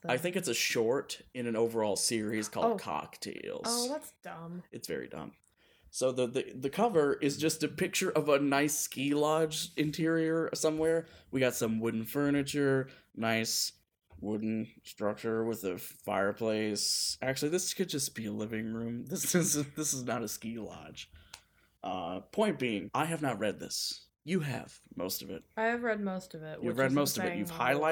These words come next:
Speaker 1: highlighted it. You've made notes.
Speaker 2: I have.
Speaker 1: So, in a turn on the usual Red Light Library formula, where sometimes I have read the thing and the co-host hasn't and bullshits. Not naming names. Just has happened.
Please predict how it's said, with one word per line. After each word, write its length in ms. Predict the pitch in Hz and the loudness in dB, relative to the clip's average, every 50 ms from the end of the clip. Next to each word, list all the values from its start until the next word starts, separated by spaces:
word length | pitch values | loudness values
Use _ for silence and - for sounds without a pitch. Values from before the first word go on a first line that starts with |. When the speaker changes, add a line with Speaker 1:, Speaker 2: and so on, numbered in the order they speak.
| 160 170 | 4 4
Speaker 1:
highlighted 140 | 190 202 214 | 2 0 0
it. 140 | 220 - - | -2 -2 -2
You've 220 | 135 123 117 120 | -4 -4 -2 -2
made 160 | 117 120 117 | -2 -2 0
notes. 480 | 117 120 120 104 - - - - - - _ _ _ - - | 0 0 -2 -2 -4 -4 -6 -8 -10 -10 _ _ _ -12 -8
Speaker 2:
I 80 | 190 | -8
have. 520 | 180 170 156 180 185 175 160 156 151 151 - | -8 -6 -6 -8 -8 -6 -8 -8 -8 -6 -4
Speaker 1:
So, 480 | - - 123 113 107 107 107 101 92 - - | 0 2 4 4 4 4 4 2 0 -2 -2
in 160 | 120 123 120 | 0 0 0
a 80 | 113 107 | 0 -2
turn 640 | - - - - 190 214 175 - - 95 117 104 - | -2 -4 -2 2 2 2 2 2 -2 -6 -8 -10 -8
on 200 | - 104 113 113 | -4 -2 -2 0
the 60 | 113 113 | 0 0
usual 540 | 117 127 143 139 135 135 135 135 135 131 110 | 4 4 4 4 4 4 4 4 4 2 2
Red 220 | 117 123 131 131 | 4 4 4 4
Light 200 | 131 131 135 - | 2 0 0 0
Library 440 | 120 135 135 131 117 120 120 120 123 | 0 0 -2 0 0 0 -2 -2 -4
formula, 720 | 120 - - - 156 156 143 120 117 117 110 87 90 92 - - _ _ - _ _ _ - | -6 -6 -2 0 2 2 2 2 0 -4 -8 -10 -12 -14 -16 -20 _ _ -20 _ _ _ -8
where 320 | 151 117 107 107 107 107 | -2 0 0 0 2 0
sometimes 560 | - - 131 135 143 135 139 131 131 127 120 - - | 2 2 2 2 2 2 2 2 2 2 0 -4 -4
I 200 | 104 123 131 139 | -2 0 2 2
have 180 | 135 135 127 120 | 2 2 2 2
read 200 | 127 127 123 127 | 2 0 0 0
the 100 | 123 117 | -4 -4
thing 360 | - - 143 139 131 120 107 | -2 0 2 2 2 0 0
and 140 | - 113 113 | -2 -4 -4
the 80 | 113 107 | -4 -6
co-host 560 | - - 135 139 139 131 135 131 123 - - | -2 0 2 4 4 4 2 0 0 -2 0
hasn't 380 | 127 135 135 120 120 113 - | 0 2 2 2 0 -2 -2
and 160 | - 123 117 110 | -4 -4 -4 -2
bullshits. 640 | 123 123 127 120 - 107 95 87 85 - - - - | -2 -2 -2 -4 -6 -8 -8 -8 -10 -10 -14 -10 -6
Not 240 | - - - 127 135 | -2 0 0 2 4
naming 360 | 139 143 160 160 170 185 190 | 6 6 6 6 6 6 6
names. 680 | 196 190 165 151 151 156 156 156 156 - - - - - _ _ _ _ _ _ _ _ _ _ _ _ _ _ _ | 6 8 8 8 8 6 4 4 2 2 2 2 0 -4 _ _ _ _ _ _ _ _ _ _ _ _ _ _ _
Just 220 | - 135 147 135 147 | -10 -6 -4 -4 -2
has 140 | 147 135 - | -2 2 4
happened. 540 | 147 139 139 139 131 - 135 123 123 127 | 6 6 6 6 4 2 0 0 0 -2